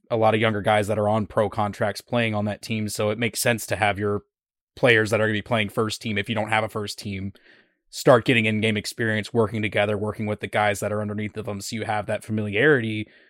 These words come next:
when eventually they, some of these guys come up and actually make first team, whether that's right out the gate or in a couple of years. We'll have to see that, but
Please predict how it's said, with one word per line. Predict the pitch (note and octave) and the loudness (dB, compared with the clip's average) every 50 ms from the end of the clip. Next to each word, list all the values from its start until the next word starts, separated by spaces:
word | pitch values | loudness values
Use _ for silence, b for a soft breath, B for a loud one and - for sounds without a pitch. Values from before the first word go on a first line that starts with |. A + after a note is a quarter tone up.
| b | b
when | - A#2 A#2+ A2+ A2 | -4 -2 0 0 0
eventually | G2 G2+ B2+ C3 B2 - - B2+ A#2+ A2 G#2+ G#2+ G2+ G#2 G#2+ - _ _ _ | 2 2 2 2 2 -2 -2 -2 0 0 0 -2 -2 -4 -8 -10 _ _ _
they, | - A#2 A2 G#2+ - - - | 2 2 2 2 0 -6 -6
some | - B2 A2+ | -4 -2 -2
of | G#2+ | 0
these | G#2+ G#2 - | -2 -2 0
guys | - A2+ G#2 G#2 - | 0 0 0 0 -2
come | - - A2 G#2+ | -4 -4 0 0
up | A2 G#2 - - | 0 0 0 -2
and | G#2+ G2+ | -4 -6
actually | G2 F#2+ - - A2+ G#2+ | -6 -6 -6 -8 -8 -6
make | G#2 G#2 G#2 - | -8 -8 -10 -8
first | - G#2+ G2+ G2+ - - | -8 -8 -6 -6 -8 -8
team, | - A2+ G#2 G2+ | -8 -6 -4 0
whether | A2 A#2+ A#2 A2+ | 2 2 2 2
that's | A2 G#2 G2 - | 2 0 0 0
right | B2+ B2 A#2+ | 0 2 4
out | A#2 A2 - | 4 2 2
the | - A#2 | 0 -4
gate | G2 B2 B2 C#3+ E3+ - | -2 0 2 2 2 2
or | - A#2+ G#2+ A2 | 0 -4 -4 -4
in | G#2+ | -6
a | G#2 | -2
couple | - - A#2+ - A#2+ A2 | 0 -2 0 0 -2 -4
of | G#2+ | -4
years. | G#2 G#2+ A#2+ C3 D3 D3+ E3 - b b b b b b b b | -4 -2 -2 0 0 -2 -4 -6 b b b b b b b b
We'll | A2 A2+ B2+ B2 | -2 0 2 4
have | A#2+ B2 B2 - | 6 4 4 2
to | A#2 | -2
see | G#2+ - A#2 G#2 | -8 -6 -4 0
that, | G#2+ B2 C3 A#2 A2 - _ | 2 4 4 4 2 0 _
but | - A2+ A2 A2 - | -2 0 0 0 -2